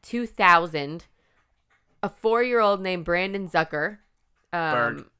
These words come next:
Speaker 1: fell out of a taxi cab on Disneyland's Roger Rabbit cartoon spin ride.
Speaker 2: Oh,
Speaker 1: I
Speaker 2: buddy.
Speaker 1: hate the way they, this is, like, described. He was folded in half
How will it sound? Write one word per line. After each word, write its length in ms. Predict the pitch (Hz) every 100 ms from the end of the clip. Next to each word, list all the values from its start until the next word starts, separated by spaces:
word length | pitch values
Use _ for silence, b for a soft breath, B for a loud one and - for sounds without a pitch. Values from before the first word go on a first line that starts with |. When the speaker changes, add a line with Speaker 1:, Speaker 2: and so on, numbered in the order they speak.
| _ _ _ _ _ _ _ _
Speaker 1:
fell 280 | 214 208 220
out 300 | - 185 185
of 140 | 185 165
a 60 |
taxi 680 | - - 220 233 - - 185
cab 360 | - 165 160 160
on 260 | 160 156
Disneyland's 640 | 156 170 180 196 180 165 156
Roger 440 | 160 165 175 180
Rabbit 460 | 165 160 156 156 -
cartoon 540 | 180 170 - 170 160
spin 460 | - - - 208 214
ride. 500 | 160 151 143 139 - _ _ _ -
Speaker 2:
Oh, 180 | 180 156
Speaker 1:
I 20 |
Speaker 2:
buddy. 340 | 160 170 202
Speaker 1:
hate 160 | 233 196
the 80 | 208
way 80 |
they, 100 | 196 165 - -
this 220 | 165 151
is, 140 | 147
like, 200 | - 90 _ _ _ _ _ _ _ -
described. 340 | 151 - 139
He 60 | 180
was 120 | 165
folded 720 | - - 214 214 240 269 262 -
in 180 | 202 175
half 680 | 165 - 180 170 151 156 _